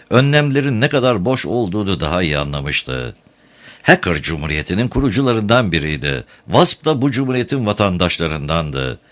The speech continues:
Trinity ile Bob the Dog pazar akşamı saat on dokuz otuzda Stockholm'e yaklaştılar. Skarholmen'deki ikea mağazasının önünden geçerlerken Trinity cep telefonunu çıkarıp kaydettiği bir numarayı aradı.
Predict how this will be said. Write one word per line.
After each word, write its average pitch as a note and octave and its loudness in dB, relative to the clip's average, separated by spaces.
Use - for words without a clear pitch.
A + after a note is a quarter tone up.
Trinity E3 2
ile D2+ -2
Bob C3 2
the E2+ -2
Dog G2 0
pazar B2+ 2
akşamı F2+ -2
saat A2+ 0
on C#3+ 0
dokuz E2 -2
otuzda E2+ -2
Stockholm'e C3 -2
yaklaştılar. D#2+ -2
Skarholmen'deki C#3 0
ikea C#3+ 0
mağazasının G#2+ -2
önünden F#2+ 0
geçerlerken E2 0
Trinity E3 2
cep - 0
telefonunu B2+ -2
çıkarıp D#2+ -2
kaydettiği B2 0
bir A#2 0
numarayı E2+ 0
aradı. C#2 -2